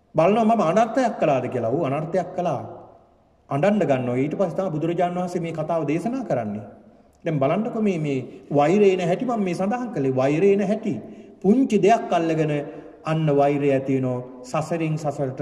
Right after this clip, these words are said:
සසරින් සසරට, සසරින් සසරට මේක අරගෙන යන මේ පටිඝ නිමිත්ත.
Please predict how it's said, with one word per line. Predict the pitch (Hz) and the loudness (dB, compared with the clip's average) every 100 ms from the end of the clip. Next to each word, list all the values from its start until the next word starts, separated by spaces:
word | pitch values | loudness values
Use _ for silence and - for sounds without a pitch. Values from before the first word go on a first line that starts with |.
| 135 | -4
සසරින් | 131 175 165 143 | -4 -4 -4 -4
සසරට, | 139 147 127 | -4 -4 -6
සසරින් | 127 139 185 180 165 | -4 -4 -4 -6 -6
සසරට | 156 139 127 127 131 - - - - - | -6 -4 -6 -4 -6 -8 -18 -20 -18 -2
මේක | 135 139 | 0 0
අරගෙන | 135 127 127 123 | 0 0 -2 -2
යන | 123 | -4
මේ | 123 | -4
පටිඝ | 120 123 117 117 | -4 -6 -6 -6
නිමිත්ත. | 110 107 - | -4 -6 -10